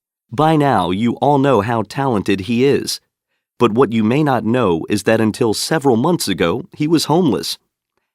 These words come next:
After losing his job, his luck just kept getting worse. But through it all, he never stopped painting.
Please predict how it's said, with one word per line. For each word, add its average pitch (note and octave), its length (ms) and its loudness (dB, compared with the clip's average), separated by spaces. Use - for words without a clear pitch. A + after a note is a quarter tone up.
After A#2+ 320 0
losing C#3+ 400 0
his D3 180 -2
job, F#2+ 420 -2
his A2+ 200 2
luck A2+ 220 -2
just A#2+ 360 -4
kept - 260 -4
getting C3 340 0
worse. A#2+ 440 0
But G#2 140 2
through A#2+ 280 2
it C3+ 80 4
all, A2 320 0
he A2 160 -2
never A#2 340 2
stopped A#2 400 -4
painting. A#2+ 480 -2